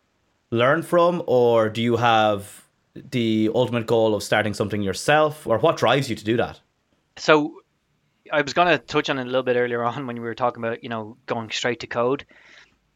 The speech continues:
Speaker 2: And I was gonna throw in the caveat because I, I experienced this myself. Like, so I was gonna throw in the caveat that maybe sometimes you just wanna code. <laughs> And sometimes I just wanna code, right? I don't really,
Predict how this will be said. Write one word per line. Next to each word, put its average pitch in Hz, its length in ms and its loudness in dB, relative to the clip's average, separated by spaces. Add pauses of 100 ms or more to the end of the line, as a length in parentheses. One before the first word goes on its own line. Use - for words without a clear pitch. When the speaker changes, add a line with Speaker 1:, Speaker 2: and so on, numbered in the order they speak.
(140)
Speaker 2:
And 117 520 0 (220)
I 139 100 2
was 139 120 -2
gonna 175 280 6
throw 151 300 4
in 139 120 0
the 117 80 -4
caveat 131 760 -2
because 127 260 -4
I, 131 200 2
I 143 120 4
experienced 151 500 0
this 135 140 -4
myself. 123 480 0
Like, 120 120 -6
so 135 260 -2 (920)
I 156 60 4
was 143 80 4
gonna 175 120 8
throw 160 120 0
in 156 60 0
the 143 60 -4
caveat 139 480 2
that 120 240 2 (840)
maybe 170 340 2
sometimes 135 520 -4
you 113 80 -10
just 120 260 -2
wanna 113 220 -2
code. 101 440 -8
<laughs> - 80 -18
And 127 140 -8
sometimes 175 420 4
I 147 80 4
just 131 200 -8
wanna 117 180 -2
code, 110 400 -6
right? 135 200 2
I 139 100 0
don't 147 200 2
really, 135 380 -4